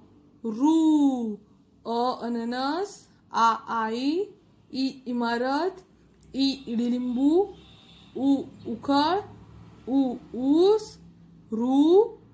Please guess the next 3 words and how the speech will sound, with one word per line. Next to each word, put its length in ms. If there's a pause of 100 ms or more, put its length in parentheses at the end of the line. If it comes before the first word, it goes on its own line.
(200)
ऋषी. 1120 (600)
रू 640 (420)
ऋषी. 880